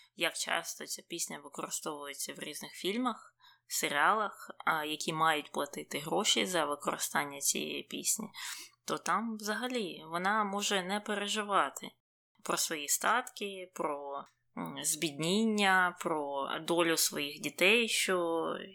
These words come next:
їм, е, нема буде чого в спадок залишити. <laughs> М, там навіть, е, мем, е, ходив, чи на Тіктоці, чи де,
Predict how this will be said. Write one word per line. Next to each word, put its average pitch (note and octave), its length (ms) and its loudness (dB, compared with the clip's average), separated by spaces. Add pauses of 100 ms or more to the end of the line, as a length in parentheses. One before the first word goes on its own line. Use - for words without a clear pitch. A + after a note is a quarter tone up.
(120)
їм, D#3+ 420 -4
е, D3+ 280 -4 (260)
нема E3+ 520 4
буде D#3 300 -2
чого D#3 320 -4
в D3 80 -6
спадок D#3 480 0
залишити. E3 600 2 (500)
<laughs> - 1400 -4
М, G3+ 340 -4
там A3+ 200 4
навіть, A#3+ 460 -2
е, G3+ 220 4
мем, F#3 440 4
е, D#3+ 320 0
ходив, F#3 440 -2 (180)
чи - 200 -4
на D#3+ 140 -10
Тіктоці, G3+ 640 -8
чи - 320 -4
де, F3 480 2